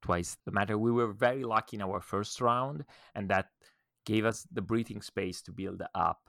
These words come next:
our strategy. With the weather getting better and the restrictions on Rhode Island easing up, we have been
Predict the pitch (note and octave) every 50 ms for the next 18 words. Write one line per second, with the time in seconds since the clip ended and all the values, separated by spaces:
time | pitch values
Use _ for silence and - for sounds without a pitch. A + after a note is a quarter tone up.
0 | - - - F2+ F2+ F2 - - - - - - - - - - - - _ -
1 | C#3 D3 D#3+ E3 D#3 E3 D#3+ C#3+ C3+ C3 C3 - - B2+ C3 C3 C#3 C3+ C3 A#2+
2 | A#2 F#2+ - - - G2 F#2+ F#2 F2+ F2+ - - _ _ _ - G2+ F#2+ G2+ G2+
3 | G2 F#2+ F#2 F#2 - - F2 F#2 F2+ E2+ E2+ E2+ E2+ E2 E2 - - - - -
4 | - F#2 F2 E2+ E2+ E2 E2 E2+ F#2+ - - - G#2 - - - G#2 G2 F#2 -
5 | G2 F#2 F2+ F2+ F2+ F2 E2 F2+ F#2 F2+ E2+ E2+ E2+ _ _ - G#2+ G#2 F#2+ G2
6 | G#2+ G2 F#2+ F#2+ F#2+ F2+ F2 F2+ _ _ - - _ _ _ _ - - - G#2
7 | G2+ G#2 G#2 G2+ G2+ G2+ F#2+ F#2 F#2 F2+ F2